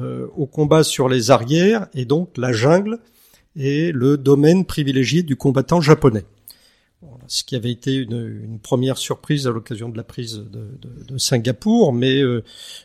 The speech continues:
cela se confirme, euh, sur l'ensemble des, des années où manifestement les Japonais, de par la rusticité de,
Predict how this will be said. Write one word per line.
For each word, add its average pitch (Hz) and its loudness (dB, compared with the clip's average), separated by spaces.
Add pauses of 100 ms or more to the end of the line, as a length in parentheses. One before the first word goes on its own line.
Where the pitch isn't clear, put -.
(160)
cela 139 6
se 151 2
confirme, 175 2
euh, 113 -4 (360)
sur 120 -8
l'ensemble 131 0
des, 113 -8 (320)
des 120 -4
années 170 2 (480)
où 131 -10
manifestement 127 -2
les 135 4
Japonais, 131 2
de 131 -2
par 120 -2
la 107 -2
rusticité 135 -2
de, 107 -8